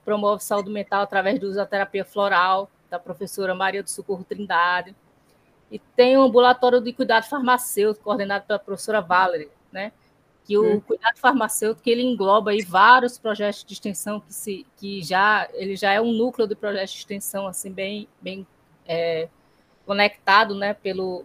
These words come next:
Speaker 1: pelo, o, pelo núcleo, né, do, de
Speaker 2: Uhum.
Speaker 1: farmácia. E, bem, já falei do, do, da assessoria de apoio estudantil, né, que tem também uma ação,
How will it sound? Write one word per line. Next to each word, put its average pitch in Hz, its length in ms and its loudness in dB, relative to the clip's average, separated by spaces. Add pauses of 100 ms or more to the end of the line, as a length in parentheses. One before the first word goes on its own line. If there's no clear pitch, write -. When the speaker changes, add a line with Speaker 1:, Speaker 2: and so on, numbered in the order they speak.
Speaker 1:
pelo, 170 520 -6 (880)
o, 190 140 -8 (180)
pelo 190 200 -4
núcleo, 220 440 2
né, 226 300 0 (180)
do, 180 380 -14
de 185 80 -4
Speaker 2:
Uhum. 196 80 2
Speaker 1:
farmácia. 190 580 2 (960)
E, 285 600 2 (100)
bem, 214 440 4
já 349 120 2
falei 262 440 6
do, 277 340 2
do, 233 240 0
da 240 80 4
assessoria 254 420 4
de 254 80 4
apoio 247 260 6
estudantil, 262 580 0
né, 196 160 0
que 226 160 -6
tem 226 200 -2
também 233 380 0
uma 262 140 4
ação, 233 540 -2